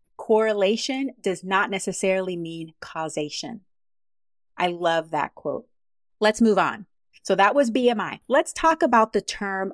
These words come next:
obesity. In general, we think of obesity,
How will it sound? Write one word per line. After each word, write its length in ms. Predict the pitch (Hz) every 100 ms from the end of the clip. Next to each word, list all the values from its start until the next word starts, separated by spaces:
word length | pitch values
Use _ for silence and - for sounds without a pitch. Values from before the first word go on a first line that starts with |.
| -
obesity. 760 | 185 190 180 170 - 160 - - _ _ _ _ _ _ _ _ _ _ _ _ _
In 280 | - 330 339
general, 640 | - 277 262 269 269 269 262 _ _ _
we 200 | 202 233
think 460 | 220 - 269 277 269
of 360 | 240 226 220 - -
obesity, 960 | 208 180 220 220 240 220 226 233 -